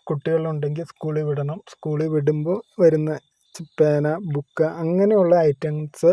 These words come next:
അങ്ങനെയുള്ള സ്റ്റേഷനറി ഐറ്റംസിനെല്ലാം സീറോ റേറ്റ് ആക്കി. നേരത്തെയൊക്കെ ഫൈവ്, ട്വൽവ്, എയ്റ്റീൻ ഒക്കെ നിന്നിരുന്ന പല ഐറ്റങ്ങളും ഇപ്പോൾ സീറോ റേറ്റിലേക്ക് ഈ പറയുന്ന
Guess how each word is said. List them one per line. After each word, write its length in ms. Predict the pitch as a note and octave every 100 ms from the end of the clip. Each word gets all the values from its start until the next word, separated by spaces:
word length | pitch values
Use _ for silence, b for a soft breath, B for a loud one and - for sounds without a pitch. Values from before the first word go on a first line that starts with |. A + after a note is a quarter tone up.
| -
അങ്ങനെയുള്ള 440 | F#3 E3 F3 E3+ F3
സ്റ്റേഷനറി 600 | - E3+ E3 - G3+ G3+
ഐറ്റംസിനെല്ലാം 840 | E3 D3 C#3 C#3+ - D3+ C#3+ D3+ - B B B B B _
സീറോ 340 | - E3+ F3+ G3+
റേറ്റ് 340 | G3 E3+ D#3 D#3+
ആക്കി. 220 | C3+ C3+
നേരത്തെയൊക്കെ 600 | C#3+ D3 D3 D#3+ D3 E3+ F#3+ b b b b b
ഫൈവ്, 360 | E3+ D3+ D3+ D#3+ D3+
ട്വൽവ്, 380 | E3 D3+ D3 D#3
എയ്റ്റീൻ 400 | D3 C#3+ - D#3+
ഒക്കെ 200 | D#3 E3 D#3
നിന്നിരുന്ന 520 | D3+ D3 D3+ C#3+ D#3
പല 220 | D#3 C#3+ E3 E3+
ഐറ്റങ്ങളും 580 | D3 - D3+ D3 D3+ G3+ _
ഇപ്പോൾ 200 | F3+ D#3 D3+
സീറോ 340 | - E3 F3+ G#3 - _ -
റേറ്റിലേക്ക് 640 | D#3+ C#3+ - D3 C#3+ D#3+ F3
ഈ 120 | D#3
പറയുന്ന 500 | D3+ D3 C3+ C3+